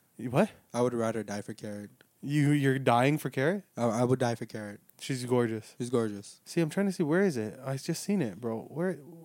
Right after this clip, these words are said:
Speaker 1: Oh, this is Straw Hat. Yeah, 'cause I don't remember who all of the, the Minx people were. Um, 'cause Carrot is on there. Oh, oh, Carrot, Wanda. Yeah,
Speaker 2: Yeah.
Speaker 1: yeah, Carrot, Wanda.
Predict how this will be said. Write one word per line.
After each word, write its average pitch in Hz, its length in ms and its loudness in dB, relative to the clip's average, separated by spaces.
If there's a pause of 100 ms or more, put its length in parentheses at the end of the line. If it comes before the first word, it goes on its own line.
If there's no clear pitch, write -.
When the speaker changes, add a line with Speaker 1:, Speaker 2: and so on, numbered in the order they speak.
Speaker 1:
Oh, 151 140 4
this 135 180 2
is 135 120 -4
Straw 123 200 0
Hat. 110 180 -2 (380)
Yeah, 165 100 10
'cause 156 140 4
I 165 40 12
don't 190 80 10
remember 196 280 6
who 170 220 6
all 151 260 10
of 143 100 2
the, 123 440 4
the 127 120 0
Minx 135 340 2
people 120 340 -4
were. 110 280 -6 (880)
Um, 117 720 -4
'cause 135 160 -2
Carrot 156 340 4
is 131 120 2
on 123 140 2
there. 147 400 0 (840)
Oh, 131 120 -4
oh, 160 180 10
Carrot, 170 340 8
Wanda. 143 580 4 (880)
Yeah, 135 60 -2
Speaker 2:
Yeah. 120 220 4
Speaker 1:
yeah, 113 60 2
Carrot, 170 340 8
Wanda. 131 520 2